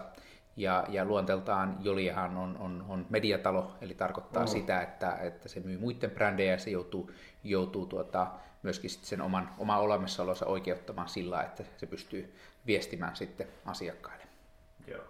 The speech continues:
Speaker 2: okei. No mitä nämä on ne, missä sä oot hallituksessa, mut sit sä oot sparrannut niin monta
Speaker 1: Mm.
Speaker 2: muuta, niin mistä
Speaker 1: Mm.
Speaker 2: ihmeestä into niinku käydä ja sparrata no-, noin vaan?
Speaker 1: No mä oon aika intohimoinen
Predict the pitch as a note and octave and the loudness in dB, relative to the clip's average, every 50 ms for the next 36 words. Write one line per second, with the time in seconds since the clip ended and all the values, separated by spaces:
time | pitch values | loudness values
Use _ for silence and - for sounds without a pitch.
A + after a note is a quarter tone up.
0 | - - - - - - - - - - - G3 F3+ - - - - - - - | -16 -20 -20 -20 -20 -20 -20 -20 -20 -20 -14 -14 -12 -10 -8 -8 -8 -10 -10 -14
1 | - - - - - - - B2+ B2+ C#3 C3+ C3+ C#3+ D3 C#3+ C3 B2 B2 A#2 A#2 | -18 -20 -20 -20 -16 -10 -8 -4 0 2 4 4 6 6 6 4 4 2 0 0
2 | - - - - - - - - - - A#2+ A#2+ - A2 A2+ A2 A2 G#2+ - C#3 | -2 -6 -10 -12 -16 -18 -20 -20 -20 -18 -14 -12 -12 -10 -8 -6 -6 -6 -2 0
3 | C#3 - - F#2 - - - - - - F#2+ - - G#2+ G#2+ - C3 - C#3+ C3 | 4 4 4 2 2 -4 -6 -8 -10 -10 -10 -10 -10 -10 -10 -8 -8 -6 -6 -6
4 | - - - F3 - - - A2+ F#2+ F#2+ F#2+ G2 - G2+ G2 G2 F#2+ F#2 F#2 - | 0 8 10 10 12 12 10 6 2 0 0 -2 -2 -2 0 -2 -2 -2 -4 -4
5 | G2+ - - - - E3 C#3+ A#2+ A2+ B2 A#2+ G#2+ F#2+ - - - - - D#3 - | -4 -4 -2 4 6 6 6 6 4 2 0 0 0 -2 -2 -6 -4 -4 -6 -6
6 | - D3+ C#3 A#2+ - - - - - - - F#3+ F#3+ D3+ D3 A#2 - - - - | -2 -2 -2 -2 -2 -6 -18 -20 -12 -4 0 2 4 4 4 4 2 0 0 0
7 | A2 G#2+ A2+ A#2 A2+ A2+ G2+ F#2+ F#2 - - - - - - - - - G2+ G2 | 2 2 4 4 2 2 0 -2 -2 -4 -6 -10 -14 -18 -20 -16 -10 -6 -4 -4
8 | G2 - - A#2+ G#2 G2 F#2+ F#2 F2+ F2 F2+ F2+ - - - - - - - - | -4 -2 2 4 4 4 4 4 2 2 0 -2 -4 -10 -14 -18 -18 -10 -2 4
9 | B2+ A2+ A2 - - - - F2 F2 E2+ E2+ - - F#2 G#2 G#2+ G2 F#2 E2+ D#2+ | 6 6 6 6 4 2 0 0 0 0 0 -2 -2 -2 0 0 0 0 0 0
10 | D#2+ D#2 D2 - - - - - - - - - - - - - - - - F3 | -2 -2 -2 -4 -6 -12 -14 -16 -14 -16 -16 -16 -18 -20 -18 -14 -14 -12 -8 2
11 | F#3 F#3 F#3+ F#3+ G3 G3+ G#3+ G#3 G3+ F#3+ F#3 G3+ G3 G3+ F#3+ F#3 D#3 C#3+ C#3+ C3 | 6 6 8 8 10 10 10 12 12 10 10 12 10 10 12 10 10 10 10 8
12 | B2 A#2+ A#2+ A#2+ A#2 | 8 6 6 4 4